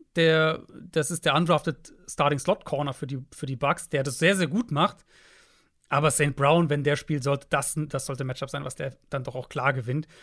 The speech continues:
Ähm, Tampa Bay's Run Defense ist okay, aber nicht so dominant wie in den vergangenen Jahren. Detroits Offense ist einfach super designt,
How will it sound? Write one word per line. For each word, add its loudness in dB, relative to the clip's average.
Ähm, -4
Tampa 2
Bay's 2
Run 4
Defense -2
ist -8
okay, 0
aber 2
nicht 0
so -4
dominant 0
wie -2
in -2
den -6
vergangenen -2
Jahren. 0
Detroits -6
Offense -2
ist -10
einfach -8
super 0
designt, 0